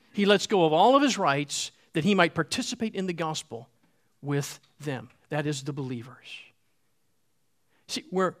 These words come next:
we're not saved by our profession. We're not even saved by our obedience.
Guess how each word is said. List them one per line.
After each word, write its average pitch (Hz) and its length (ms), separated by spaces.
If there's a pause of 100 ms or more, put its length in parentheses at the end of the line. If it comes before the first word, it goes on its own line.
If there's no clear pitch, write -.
we're 175 160
not 208 240
saved 254 560
by 202 180
our 196 220
profession. - 720 (2500)
We're 180 140
not 277 260
even 294 260
saved 262 380
by 220 180
our 226 160
obedience. 220 1000